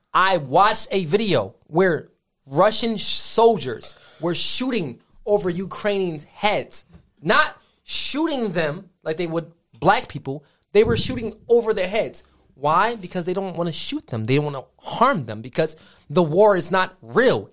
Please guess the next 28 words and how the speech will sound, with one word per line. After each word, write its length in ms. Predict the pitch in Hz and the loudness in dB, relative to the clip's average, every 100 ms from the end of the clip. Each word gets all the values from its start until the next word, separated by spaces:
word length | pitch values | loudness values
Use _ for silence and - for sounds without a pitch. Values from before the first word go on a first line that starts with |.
| - | -12
It's 180 | 147 - | -10 -2
not 260 | 185 - | -2 -2
fucking 680 | - - 262 262 208 190 175 _ _ | -16 0 0 0 -2 -2 -4 _ _
real. 440 | 127 220 233 113 - _ | 2 4 4 2 -6 _
It's 160 | 117 - | -8 -6
fucking 580 | - - 233 220 202 196 _ - | -4 0 0 0 -4 -4 _ -16
fake. 460 | - 285 226 - - _ | 0 0 0 -4 -18 _
It's 140 | - - | -8 -6
fucking, 380 | - 202 196 - _ _ _ 131 127 _ | 0 0 0 -16 _ _ _ -20 -20 _
for 240 | 147 170 220 | 0 2 2
media, 540 | 247 330 247 170 185 _ _ | 0 -2 -2 -2 -4 _ _
it's 200 | - - | -4 -4
to 280 | - - 196 _ _ | -4 -8 -8 _ _
propagate 720 | - 196 226 233 180 175 170 _ _ | 0 2 0 -2 -2 -4 -6 _ _
something 560 | - - 185 202 190 | -4 0 0 -2 -4
bigger. 380 | 139 208 135 - _ _ | -2 -2 -2 -8 _ _
And 120 | 202 240 | -10 -8
you 60 | |
know 80 | 269 | -6
what's 180 | 240 - | -8 -10
even 220 | 180 139 | -12 -12
crazier? 600 | - 143 202 208 226 233 - _ _ | -8 -8 -8 -6 -6 -6 -12 _ _
That 380 | 127 151 143 - _ _ | 0 0 0 -6 _ _
the 140 | 147 156 | -4 -2
United 400 | 143 160 175 170 | -2 -4 -4 -8
States 380 | - 170 175 - | -6 -6 -6 -6
has 260 | 147 - | -6 -8
donated 720 | - 107 131 160 165 143 110 | -14 0 0 2 -4 -6 -8